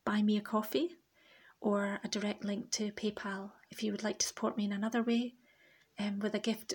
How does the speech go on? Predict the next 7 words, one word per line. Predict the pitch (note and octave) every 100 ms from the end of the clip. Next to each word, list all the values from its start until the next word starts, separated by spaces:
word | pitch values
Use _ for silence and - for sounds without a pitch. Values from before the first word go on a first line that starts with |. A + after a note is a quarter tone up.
| -
of | G3+
financial | - - G#3 A3 A#3 A3+
support, | - - - A3+ A3+ A3+ _
that | A3 -
would | -
be | G3+
amazing. | G#3 G#3+ A3+ A3+ A3